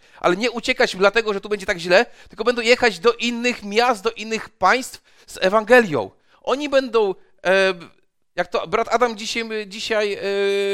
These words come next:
e, się modli, będą zakasać rękawy i będą pracować na chwałę Pana.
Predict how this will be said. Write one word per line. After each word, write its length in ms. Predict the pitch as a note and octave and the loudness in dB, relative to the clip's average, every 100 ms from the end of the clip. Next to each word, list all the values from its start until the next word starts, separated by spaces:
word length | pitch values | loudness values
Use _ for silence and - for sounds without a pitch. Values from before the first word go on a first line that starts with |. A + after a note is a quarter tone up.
| G3 | -4
e, 40 | F#3+ | -4
się 140 | A3+ | -2
modli, 200 | A#3+ F#3+ | -2 -2
będą 160 | B3+ B3+ | -4 -4
zakasać 420 | B3+ C4 A#3+ - | -4 -4 -4 -4
rękawy 600 | A#3 A3+ A#3 G#3 B2+ G#2+ _ _ | -4 -4 -2 -2 -4 -10 _ _
i 80 | C#3 | -8
będą 260 | D3+ G3+ G3 | -6 -4 -6
pracować 640 | G3 F#3 G#3 C#3 A2 - - _ _ _ E3+ | -6 -6 -6 -6 -6 -10 -16 _ _ _ -10
na 100 | F#3 | -8
chwałę 300 | - G3+ G3 | -2 -2 0
Pana. 340 | F#3+ B2 | -2 -2